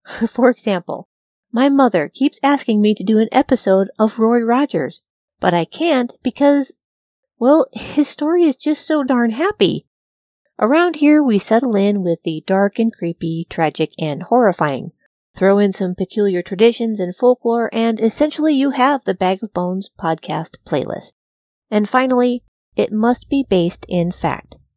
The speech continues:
I put a ton of hours in research for each and every episode to make sure that I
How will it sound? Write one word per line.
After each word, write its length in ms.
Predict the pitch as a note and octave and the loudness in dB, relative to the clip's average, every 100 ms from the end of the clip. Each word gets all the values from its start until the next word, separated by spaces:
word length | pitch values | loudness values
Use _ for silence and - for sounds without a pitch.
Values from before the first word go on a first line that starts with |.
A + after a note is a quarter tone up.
| _ _ - | _ _ -2
I 140 | A3+ | -2
put 280 | - B3 A#3+ | 0 -4 -2
a 80 | A3+ | -2
ton 500 | - - - A#3+ B3+ | -4 -8 0 2 2
of 160 | C4 - | 0 -2
hours 400 | G3+ F#3+ F#3 G#3 | -2 -2 -2 -4
in 100 | G3 | -4
research 440 | E3+ D#3+ E3 - | -6 -6 -8 -8
for 240 | - F3 - _ | -6 -8 -10 _
each 300 | - C4 - - | 0 0 -2 -6
and 140 | C4+ - | -8 -2
every 380 | G#3 G3+ G#3 G3 | -2 0 0 0
episode 600 | - E3 - E3+ F3 - | 0 0 2 2 2 -2
to 100 | A3+ | 0
make 220 | G#3+ C4 | 2 2
sure 420 | - - F3+ F3 - _ | 0 0 2 0 -6 _
that 180 | G3 F#3+ - | -2 0 0
I 280 | F#3 F#3 | -2 -2